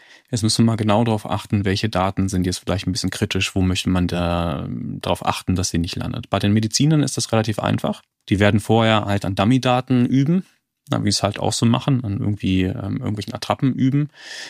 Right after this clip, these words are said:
auch in den Daten, nicht nur bei den Patienten, um dann zum richtigen Patienten zu gehen. Und dann gibt es halt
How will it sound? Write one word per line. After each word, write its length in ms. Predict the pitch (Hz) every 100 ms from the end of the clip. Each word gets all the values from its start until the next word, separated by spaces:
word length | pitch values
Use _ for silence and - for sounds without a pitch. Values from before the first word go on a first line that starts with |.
| -
auch 180 | 107 104
in 80 | 110
den 100 | 98
Daten, 360 | 92 98 113 107
nicht 180 | 98
nur 80 | 107
bei 80 | 101
den 120 | 98
Patienten, 580 | 104 - 110 131 123 120
um 240 | - 101
dann 180 | 92 98
zum 160 | 104 104
richtigen 300 | 107 147 131
Patienten 320 | 123 127 120
zu 100 | 120
gehen. 180 | 120 110
Und 120 | 98
dann 160 | 98 98
gibt 260 | 101 -
es 160 | 101 -
halt 380 | 85 82 -